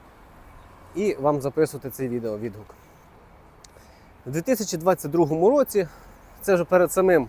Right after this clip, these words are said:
Новим роком фактично, е, листопад місяць, ми з другом поїхали у Швейцарію. І нам людина, відповідно, як і всім, не заплатила.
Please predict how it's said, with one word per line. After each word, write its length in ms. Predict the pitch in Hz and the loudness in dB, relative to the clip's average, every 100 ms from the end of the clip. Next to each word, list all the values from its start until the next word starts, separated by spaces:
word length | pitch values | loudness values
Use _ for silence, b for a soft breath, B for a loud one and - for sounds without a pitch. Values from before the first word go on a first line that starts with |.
| - | -4
Новим 300 | 156 156 156 | 0 2 4
роком 300 | 190 240 - | 4 4 2
фактично, 580 | 170 170 - 175 143 131 - B B B B - - - - - - - | -4 -6 -2 -4 -2 -8 -10 B B B B -20 -20 -20 -20 -20 -20 -10
е, 220 | 123 123 123 | -2 0 2
листопад 680 | 143 - 202 202 151 123 B B B B B | 0 0 2 2 2 -2 B B B B B
місяць, 480 | 147 208 - 147 - - _ _ - - b b b b - | -2 0 -2 -6 -6 -20 _ _ -20 -20 b b b b -2
ми 160 | 190 | 2
з 60 | 220 | 2
другом 440 | 151 240 190 139 - - - - - | 2 2 2 0 -4 -14 -12 -6 -2
поїхали 640 | 147 170 196 180 151 139 127 - B B B B - - | -2 -2 -2 0 0 -2 -4 -8 B B B B -20 -10
у 120 | 202 | -4
Швейцарію. 800 | 170 180 160 - 147 110 95 92 - - - - - - - - - | -2 0 -2 2 2 2 0 -6 -8 -10 -12 -14 -14 -12 -14 -14 -8
І 80 | |
нам 300 | 165 277 269 214 - - - b b b - | 0 0 0 -4 -18 -20 -20 b b b -12
людина, 460 | 143 151 214 220 175 | -8 2 4 4 2
відповідно, 480 | 151 160 190 175 165 | 0 0 0 2 0
як 200 | 156 156 | 0 -4
і 40 | |
всім, 380 | - - 208 160 - _ - | -10 -2 -2 -2 -8 _ -12
не 160 | 156 175 | -4 -2
заплатила. 680 | 151 151 156 147 139 101 | -2 -4 -4 -4 -4 -4